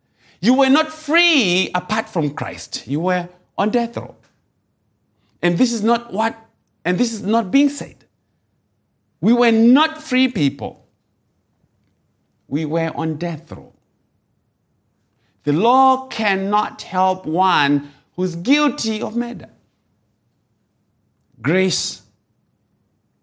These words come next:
alone is the helper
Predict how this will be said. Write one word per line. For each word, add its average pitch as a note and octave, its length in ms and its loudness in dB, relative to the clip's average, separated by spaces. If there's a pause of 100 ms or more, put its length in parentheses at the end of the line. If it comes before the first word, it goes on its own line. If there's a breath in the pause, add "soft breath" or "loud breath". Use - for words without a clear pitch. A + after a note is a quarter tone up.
(1300)
alone A2 560 -2 (1900)
is C3+ 220 2
the A#2+ 100 0
helper F#2+ 480 -4